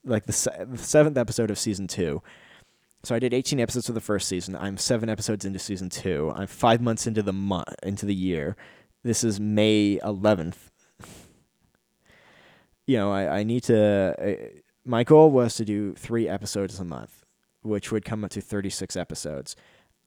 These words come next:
I need to do twenty-nine more episodes in six months. So that's not likely going to happen. I can get eighteen, more than eighteen done, though. Um,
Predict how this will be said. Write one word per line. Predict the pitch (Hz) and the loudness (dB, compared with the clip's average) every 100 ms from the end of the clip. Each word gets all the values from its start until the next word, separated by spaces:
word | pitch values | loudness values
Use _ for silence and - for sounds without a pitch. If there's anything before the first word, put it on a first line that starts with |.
| - | -4
I | 113 | -2
need | 123 123 | -2 -4
to | 117 | -2
do | 107 | -2
twenty-nine | - 113 113 120 110 107 | -2 -4 0 0 0 0
more | 104 82 | -2 -4
episodes | - 104 98 87 78 80 - _ _ _ _ - | -6 -6 -2 -2 -2 -6 -14 _ _ _ _ -8
in | 95 | -6
six | - 113 - | -4 -4 -4
months. | 104 80 - - - _ _ _ _ _ _ _ _ _ _ _ _ _ _ - - | -6 -6 -8 -14 -16 _ _ _ _ _ _ _ _ _ _ _ _ _ _ -20 -18
So | - 110 98 | -4 0 2
that's | 87 - | 0 0
not | 110 92 90 | -2 -2 -4
likely | 90 92 87 | -4 -4 -4
going | 85 85 | -6 -6
to | 82 | -8
happen. | 85 65 - - _ _ _ _ _ - - - - - - - - _ _ _ _ _ - | -10 -12 -16 -20 _ _ _ _ _ -20 -18 -14 -14 -16 -20 -20 -20 _ _ _ _ _ -4
I | 101 101 | 0 0
can | - 196 339 240 | 2 2 2 2
get | 104 | 2
eighteen, | 101 113 - 113 90 | 2 -2 -2 -6 -6
more | 117 113 | -2 0
than | 101 | 0
eighteen | 87 - 120 113 | -2 -4 -6 -4
done, | 67 62 - | -6 -8 -8
though. | 67 65 - _ _ _ _ | -8 -10 -14 _ _ _ _
Um, | 98 98 | -8 -6